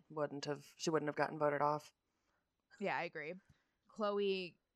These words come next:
Speaker 2: kinda tells them too that, like, her and Kat had kind of had a chat earlier, and Kat was, like, fangirling over her because she recognized her from Too Hot to Handle, and it felt very fake now.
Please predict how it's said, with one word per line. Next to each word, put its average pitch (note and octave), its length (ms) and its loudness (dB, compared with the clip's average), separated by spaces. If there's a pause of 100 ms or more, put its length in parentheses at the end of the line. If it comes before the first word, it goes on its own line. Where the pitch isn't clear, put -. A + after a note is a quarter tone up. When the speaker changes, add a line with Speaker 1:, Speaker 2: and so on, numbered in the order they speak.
(140)
Speaker 2:
kinda F#3 220 0
tells F3 260 -2
them E3+ 140 -4
too F3 220 -2
that, E3 140 -2
like, E3+ 180 -2
her F3 180 2
and E3 100 -2
Kat D#3+ 460 0
had E3+ 220 -4
kind E3 200 -6
of D#3+ 80 -6
had E3 140 -2
a D#3 80 -8 (100)
chat E3 320 0
earlier, F3+ 440 2
and E3 120 -4
Kat D#3 260 -2
was, F3 160 -6
like, D#3 240 -4
fangirling E3+ 760 0
over D#3+ 180 0
her D#3 420 0
because C#3+ 520 -6
she E3 200 -6
recognized D3+ 640 -6
her C#3 100 -8
from D#3+ 140 -12
Too - 180 -14
Hot C3 180 -8
to - 60 -10
Handle, D#3 460 -6
and C#3+ 220 -8
it E3 100 -6
felt D#3 220 -2
very D3+ 240 -2
fake E3+ 360 -2
now. D#3 460 0